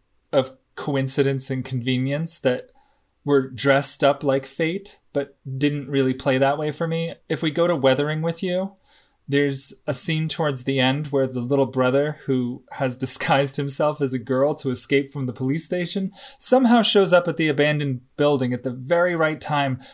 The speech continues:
to grab a detective by the hair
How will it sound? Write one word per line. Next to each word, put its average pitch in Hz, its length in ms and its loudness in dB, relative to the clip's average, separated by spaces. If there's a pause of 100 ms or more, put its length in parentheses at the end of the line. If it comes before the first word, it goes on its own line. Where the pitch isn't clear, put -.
to 160 140 -4
grab 160 560 6
a 165 140 2
detective 139 800 0
by 151 220 8
the 147 120 6
hair 131 600 2